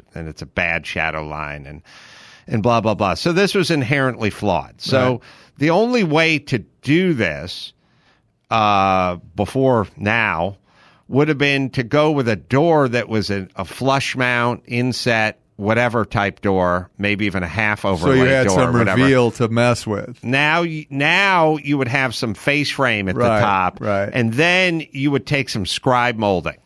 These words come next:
Speaker 2: Right.
Speaker 1: and you would make this stuff go away,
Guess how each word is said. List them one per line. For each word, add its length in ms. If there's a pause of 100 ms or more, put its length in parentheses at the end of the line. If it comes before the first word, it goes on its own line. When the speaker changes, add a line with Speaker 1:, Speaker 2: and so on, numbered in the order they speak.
(300)
Speaker 2:
Right. 280 (300)
Speaker 1:
and 320
you 100
would 200
make 320
this 180
stuff 400
go 160
away, 540